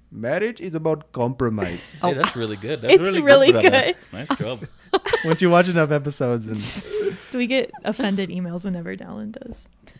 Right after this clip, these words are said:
Speaker 4: his
Speaker 2: Oh,
Speaker 4: impression.
Speaker 2: shoot.
Speaker 3: Oh, whatever.
Speaker 1: There's, like, eighteen seasons of The Simpsons with Apu.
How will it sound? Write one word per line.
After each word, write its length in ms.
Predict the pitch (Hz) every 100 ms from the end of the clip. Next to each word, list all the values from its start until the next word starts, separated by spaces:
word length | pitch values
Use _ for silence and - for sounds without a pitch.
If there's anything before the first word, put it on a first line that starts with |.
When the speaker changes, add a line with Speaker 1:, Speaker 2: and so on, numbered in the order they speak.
| - -
Speaker 4:
his 140 | -
Speaker 2:
Oh, 100 | 185
Speaker 4:
impression. 400 | 175 - 208 247
Speaker 2:
shoot. 80 | 208
Speaker 3:
Oh, 80 | 151 - 170
whatever. 280 | 165 156 -
Speaker 1:
There's, 180 | - 123
like, 140 | 117 -
eighteen 420 | 107 - 101 95
seasons 480 | - 110 98 104 92
of 240 | 92 87 _ _ _
The 80 | 107
Simpsons 480 | - 104 92 98 92
with 120 | 92
Apu. 400 | 92 - 107